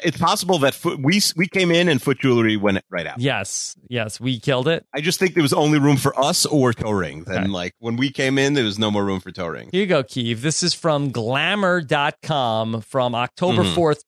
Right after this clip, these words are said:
Speaker 2: twenty twelve. They said, uh, "Fashion flashback. Fess up if you wore a toe ring. If you were raised on Clueless and Nirvana and My So-Called Life, chances are you wore a toe ring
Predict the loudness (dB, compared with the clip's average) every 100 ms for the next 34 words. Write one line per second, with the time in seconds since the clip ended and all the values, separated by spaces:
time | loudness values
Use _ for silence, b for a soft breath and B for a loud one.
0 | -10 -2 -2 -2 -4 -2 0 0 -2 -6
1 | _ _ _ -4 -2 0 0 2 2 2
2 | 2 0 -2 0 0 2 0 0 -2 0
3 | 0 0 -4 -4 -4 -6 -6 -2 -2 0
4 | -2 0 -4 -2 -4 0 2 2 0 -2
5 | 0 0 2 -2 -4 -12 _ _ _ -6
6 | -2 0 2 2 2 0 2 0 0 -4
7 | -4 0 2 4 2 2 -2 0 0 2
8 | 0 2 0 0 0 0 0 -2 -2 0
9 | 0 0 -2 -2 -2 -2 -2 -2 0 0
10 | -2 -2 0 2 2 -2 0 0 2 0
11 | -2